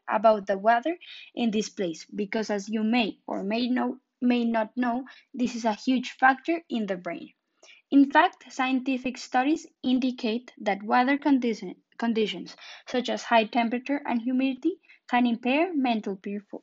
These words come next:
performance. The Gulf of Morrosquillo is warm and dry, and its annual average temperature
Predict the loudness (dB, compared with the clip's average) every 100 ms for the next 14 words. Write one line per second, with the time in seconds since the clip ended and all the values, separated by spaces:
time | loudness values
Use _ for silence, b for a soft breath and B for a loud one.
0 | _ -4 -4 -4 -8 -8 -16 -18 -20 -20
1 | _ _ _ _ _ -20 -20 -20 B B
2 | B B 2 4 6 4 4 6 6 6
3 | 2 2 0 0 -4 -8 _ 0 2 2
4 | 0 2 4 4 2 -2 0 0 0 -6
5 | _ _ _ _ _ _ _ _ -2 4
6 | 4 4 0 2 2 2 0 2 4 4
7 | 4 2 0 -6 0 4 4 2 -6